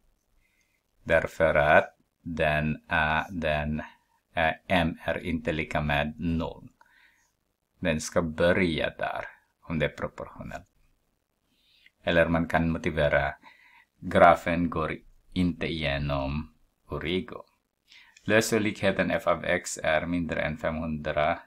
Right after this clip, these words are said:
femtusen femhundra. Förklara vad du beräknade. Okej. Så har vi tretusen femhundra.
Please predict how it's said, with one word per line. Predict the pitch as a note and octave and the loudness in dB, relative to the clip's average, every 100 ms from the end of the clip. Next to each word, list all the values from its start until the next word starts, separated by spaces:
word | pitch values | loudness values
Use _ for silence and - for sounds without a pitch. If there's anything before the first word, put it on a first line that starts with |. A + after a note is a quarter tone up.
| _ - | _ 0
femtusen | E2+ E2 E2+ E2 D#2 | 0 0 -4 -4 -4
femhundra. | D#2+ E2 D#2+ D#2 F#2+ B2+ - | -4 -4 -4 2 2 2 -4
Förklara | - F#2+ - E2+ E2 | -6 -4 0 0 0
vad | D#2 D2+ | -2 -6
du | D2 | -8
beräknade. | D2 C#2+ D2 - D2+ C#2+ - - _ _ _ _ _ _ _ _ _ _ _ | -4 -2 -2 -4 -8 -6 -8 -16 _ _ _ _ _ _ _ _ _ _ _
Okej. | - D2+ E2 A#2 - _ _ _ _ _ _ _ _ _ _ _ _ _ _ _ | -2 0 0 -2 -8 _ _ _ _ _ _ _ _ _ _ _ _ _ _ _
Så | - F#2 | -6 0
har | E2+ F2+ D#2+ | 2 4 4
vi | D#2 D#2+ D2 D2 - _ _ _ _ _ _ _ | 2 -2 -4 -6 -16 _ _ _ _ _ _ _
tretusen | - G2+ G2 - F#2 - F2 | 0 4 4 2 -2 0 -2
femhundra. | F2 F#2+ F#2+ F2+ E2+ D2+ - - | 2 2 4 0 -2 -4 -4 -4